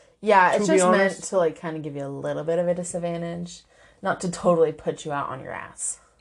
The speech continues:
Speaker 2: Yeah.
Speaker 1: You know? But it was kind of, it was fun to watch, um, because the one tribe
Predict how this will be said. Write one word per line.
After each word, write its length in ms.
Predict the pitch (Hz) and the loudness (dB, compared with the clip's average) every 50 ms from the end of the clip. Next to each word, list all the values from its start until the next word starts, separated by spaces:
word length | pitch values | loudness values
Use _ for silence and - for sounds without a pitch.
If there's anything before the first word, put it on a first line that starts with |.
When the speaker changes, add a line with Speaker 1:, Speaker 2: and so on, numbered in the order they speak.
| _ _ | _ _
Speaker 2:
Yeah. 160 | - - - - - _ | -14 -14 -14 -14 -20 _
Speaker 1:
You 140 | - 165 151 | -8 -6 -4
know? 220 | 147 139 143 165 - _ _ _ _ _ _ - - _ _ _ | -4 -6 -6 -8 -12 _ _ _ _ _ _ -20 -20 _ _ _
But 600 | 175 - 175 160 151 147 - - - - - - _ _ _ _ _ _ _ _ _ _ _ | 0 4 4 4 4 2 -2 -8 -12 -14 -14 -18 _ _ _ _ _ _ _ _ _ _ _
it 100 | - 247 | 6 6
was 140 | 359 370 - | 6 6 2
kind 240 | - 415 453 392 | 0 2 2 2
of, 60 | - - | 0 4
it 100 | - 240 | 4 4
was 160 | 339 330 - | 4 2 0
fun 360 | - 190 170 170 170 180 185 185 | 0 0 2 2 0 -4 -6 -10
to 140 | - 196 185 | -8 -6 -2
watch, 600 | 170 156 147 156 156 160 160 - - - - - - | 2 4 4 4 4 2 0 -4 -10 -12 -12 -12 -8
um, 300 | - 170 165 165 156 160 | -6 -4 -2 -2 -2 -4
because 760 | 160 170 170 - 180 165 160 160 156 156 151 156 160 160 - | -4 -8 -6 -2 0 2 4 4 2 0 -2 -4 -10 -12 -12
the 180 | - - 170 175 | -8 -4 -2 0
one 260 | 160 165 165 175 185 | 2 2 0 0 -2
tribe 640 | 180 - - 165 147 147 143 139 143 143 143 - | -4 -6 -4 -2 0 0 0 0 -2 -2 -4 -8